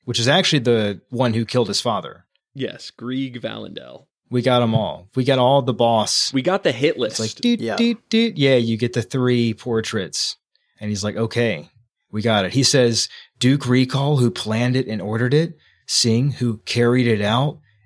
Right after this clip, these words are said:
Speaker 1: and Valendel, who committed the murder."
Speaker 2: We can't knock Grayson down. He did build a simple list based off this information, and it's improvement. <laughs> So
Speaker 1: He did it.
Speaker 3: This is
Speaker 2: he didn't lie to
Speaker 3: improvement.
Speaker 2: the computer and then run away from it. So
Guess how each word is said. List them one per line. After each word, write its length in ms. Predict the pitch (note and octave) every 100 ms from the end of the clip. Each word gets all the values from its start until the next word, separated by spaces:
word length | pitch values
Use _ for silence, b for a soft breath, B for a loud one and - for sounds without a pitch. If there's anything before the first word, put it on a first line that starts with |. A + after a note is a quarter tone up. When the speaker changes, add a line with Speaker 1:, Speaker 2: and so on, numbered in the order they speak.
| -
Speaker 1:
and 160 | G#2+
Valendel, 600 | G2 A#2+ D3 B2 G2+ F#2+ F2+
who 220 | A#2+ A#2 -
committed 460 | A#2 A2 A2+ A2+ G2
the 100 | G2
murder." 540 | F#2+ A#2 F2+ C2 -
Speaker 2:
We 160 | - A3
can't 360 | - G#3+ G3+ D3
knock 240 | D#3 C#3
Grayson 420 | E3+ F3 F3 C3+
down. 260 | A#2+ A#2 C3
He 100 | F3
did 260 | E3 A3+ E3
build 200 | D3 C3
a 40 |
simple 400 | - C#3+ A#2+ A2+
list 260 | C3 A#2+ -
based 220 | A2 -
off 180 | A#2+ G#2+
this 140 | G#2
information, 560 | A#2+ G#2+ A2 A#2 G#2+ G#2
and 140 | F#2+
it's 160 | - -
improvement. 540 | D#3 D3 D#3+ D#3+ -
<laughs> 100 | -
So 260 | - - C3
Speaker 1:
He 40 |
did 160 | C#3 C3
it. 100 | G#2+
Speaker 3:
This 220 | F3 -
is 340 | G3+ G3+ - -
Speaker 2:
he 220 | D#3+ F#3+
didn't 240 | F#3+ G3+
lie 280 | E3+ D#3+ E3+
to 40 | E3
Speaker 3:
improvement. 60 |
Speaker 2:
the 60 | C#3
computer 500 | C#3 E3+ F3 C#3 B2
and 160 | C3
then 100 | B2
run 140 | B2 B2
away 220 | C3 C#3
from 160 | - F2+
it. 140 | -
So 400 | - B2 A#2+ G#2